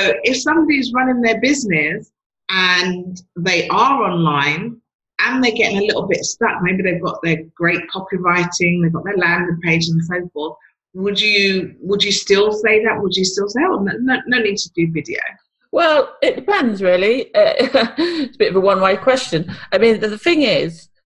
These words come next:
Speaker 2: if you don't like doing it, you could do more harm, t-, and you don't come across well on video,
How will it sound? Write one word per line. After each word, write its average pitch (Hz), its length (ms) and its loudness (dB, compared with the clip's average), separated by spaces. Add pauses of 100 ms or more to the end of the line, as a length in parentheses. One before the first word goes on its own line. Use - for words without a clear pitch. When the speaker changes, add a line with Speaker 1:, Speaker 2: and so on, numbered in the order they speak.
(240)
Speaker 2:
if 254 160 0
you 339 100 4
don't 381 220 0
like 247 400 4
doing 143 280 0
it, 151 260 -4
you 226 120 -2
could 233 200 -4
do 214 180 0
more 240 260 4
harm, 226 420 2
t-, - 120 0
and 175 140 2
you 156 160 -4
don't 185 280 2
come 175 160 -4
across 196 400 -4
well 135 160 -6
on 139 160 -6
video, 143 440 -8